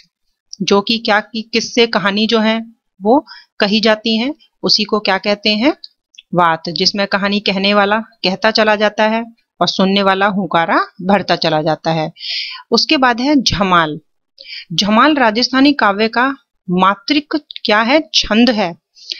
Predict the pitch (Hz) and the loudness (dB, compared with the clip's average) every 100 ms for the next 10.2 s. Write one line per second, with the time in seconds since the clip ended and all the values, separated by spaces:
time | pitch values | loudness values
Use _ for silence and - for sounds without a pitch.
0 | - _ _ _ - - 277 302 302 226 | -16 _ _ _ -6 0 2 2 2 2
1 | 220 254 262 226 233 180 185 202 226 226 | 2 0 0 0 2 2 2 2 0 -2
2 | 302 - 226 208 269 285 277 240 220 233 | -4 0 2 2 2 2 2 2 0 0
3 | 220 175 190 269 262 247 208 214 302 285 | 0 2 2 2 0 -2 -2 0 4 4
4 | 254 220 214 247 247 196 190 185 190 226 | 4 0 0 0 2 2 0 0 0 0
5 | 196 170 170 175 175 180 196 262 262 220 | 0 0 -2 -4 -2 2 4 2 2 0
6 | 247 277 - 226 202 208 185 185 175 202 | 2 0 -2 -2 -2 -4 -4 -2 -2 -2
7 | 226 302 - 165 - 170 - 202 277 214 | 0 -2 0 -4 -6 -8 -6 -2 -2 0
8 | 185 185 214 208 220 208 240 233 196 262 | 2 0 0 -2 -2 0 0 2 2 2
9 | 311 - - - 233 240 247 - 185 170 | 0 -8 -14 -4 0 2 2 0 -2 -2
10 | 160 | -4